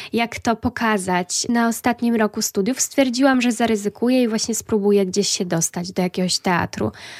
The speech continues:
Tak się złożyło, że właśnie Narodowy Teatr Edukacji mnie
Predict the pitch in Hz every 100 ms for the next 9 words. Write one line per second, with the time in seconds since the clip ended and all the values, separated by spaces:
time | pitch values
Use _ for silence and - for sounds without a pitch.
0 | - - - - 415 - 311 285 262 233
1 | 214 226 208 202 196 196 202 - 208 202
2 | 202 196 196 - 214 214 202 190 190 190
3 | 190 196 180 - 170 - 185 175 170 170